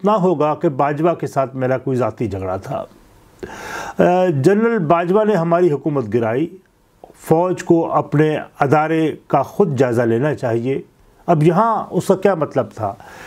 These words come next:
कि फ़ौज को अपने अदारे का ख़ुद जायज़ा लेना चाहिए? मसलन अब एक बात बड़ी शदोमत से पेश की जा रही है कि जनरल बाज-, ये इनकी ख्वाहिश है इमरान खान की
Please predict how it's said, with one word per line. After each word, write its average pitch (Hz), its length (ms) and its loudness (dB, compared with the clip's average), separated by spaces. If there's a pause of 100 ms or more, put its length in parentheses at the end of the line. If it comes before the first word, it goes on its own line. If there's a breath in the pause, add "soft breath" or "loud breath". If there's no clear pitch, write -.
(140 loud breath)
कि 160 80 6
फ़ौज 175 360 0
को 170 160 4
अपने 135 320 -2
अदारे 135 440 0
का 135 240 -2
ख़ुद 156 440 0
जायज़ा 117 340 0
लेना 101 280 -4
चाहिए? 151 320 0
मसलन 170 420 2 (520 loud breath)
अब 165 220 0
एक 180 380 4
बात 143 400 0 (400)
बड़ी 170 480 2
शदोमत 147 460 2
से - 160 -4
पेश 117 320 0 (240)
की 208 180 4
जा 170 180 2
रही 117 200 2
है 95 260 -2 (360 loud breath)
कि 147 100 6
जनरल 143 340 2
बाज-, 123 340 0
ये 202 140 4
इनकी 202 280 2
ख्वाहिश 214 300 2
है 220 80 2
इमरान 175 300 -2
खान 139 240 -10
की 175 300 -14